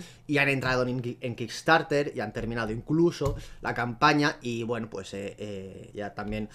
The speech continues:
será otra vez, no, otra vez no, será un nuevo título al que tener la mirada puesta de cara al futuro. Así que pudimos probar la demo y vimos que prometía, así que Prehistoric Kingdom, otro más.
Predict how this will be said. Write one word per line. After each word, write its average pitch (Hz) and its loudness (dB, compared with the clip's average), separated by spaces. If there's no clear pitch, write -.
será 143 2
otra 143 4
vez, 139 4
no, 123 -4
otra 113 -4
vez 120 -2
no, 104 -6
será 117 -4
un 180 8
nuevo 156 10
título 160 8
al 143 2
que 139 2
tener 127 2
la 127 0
mirada 123 2
puesta 151 2
de 143 -10
cara 127 2
al 254 2
futuro. 135 -2
Así 120 -4
que 113 -2
pudimos 139 2
probar 143 4
la 131 4
demo 156 4
y 151 4
vimos 131 -2
que 123 0
prometía, 131 2
así 123 -2
que 110 -4
Prehistoric 127 -2
Kingdom, 147 0
otro 123 0
más. 143 2